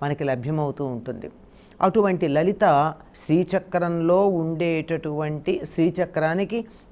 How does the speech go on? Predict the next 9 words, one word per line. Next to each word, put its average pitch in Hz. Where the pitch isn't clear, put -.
అధిష్టాన 180
దైవంగా 156
ఉండి, 139
అందరినీ 196
కూడా 156
ఆయురారోగ్య 185
ఐశ్వర్యాలతోనూ, 160
ఐదవ 185
తనంతోనూ 170